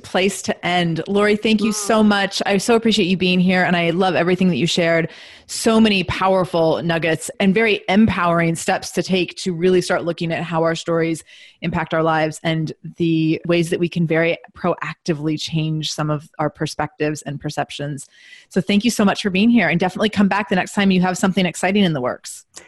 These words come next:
Speaker 2: Thank you. And thanks for having me, Sarah. It's been great to talk to you and have this conversation, and hope it gets out there and we all start
Speaker 1: Yeah.
Speaker 2: creating great stories.
Speaker 1: Yes, yes, definitely. All right. We'll talk to you soon.
Speaker 2: Thank you.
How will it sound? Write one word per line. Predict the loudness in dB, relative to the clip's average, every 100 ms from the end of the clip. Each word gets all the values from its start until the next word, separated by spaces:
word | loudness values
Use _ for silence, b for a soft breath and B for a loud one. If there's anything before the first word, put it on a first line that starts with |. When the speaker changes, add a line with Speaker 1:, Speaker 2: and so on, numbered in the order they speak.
| B 2
Speaker 2:
Thank | 4 4 4
you. | 2
And | 4 2
thanks | 2 0
for | 0
having | 0 0 0
me, | -2
Sarah. | -4 -2 0
It's | -2 0
been | 0 2
great | 0 0 -2
to | -6
talk | -4 -6
to | -2 -2
you |
and | 0 -2
have | -2 -2
this | -2
conversation, | -2 -2 -2 -2 -2 -2 0
and | 0 -2 B B B _ -4
hope | -2 -2
it | -2
gets | -4 -4
out | -4 -4 -2
there | 0 0
and | -2 -8 B B 0
we |
all | 0 2
start | 2 2
Speaker 1:
Yeah. | 0
Speaker 2:
creating | 2 2 2 0
great | 0 0 0
stories. | -2 0 2 2 0 -2 -2
Speaker 1:
Yes, | 0 0 -4 -8
yes, | -4 -2 -2 -2
definitely. | -4 -4 -2 -2 -4 -8 -10 B B B B
All | 0 2
right. | 2
We'll | 0
talk | 0 -2 0
to |
you | -2
soon. | 0 -2 -2 -8 -14 _ 0
Speaker 2:
Thank | 2 2
you. | 2 0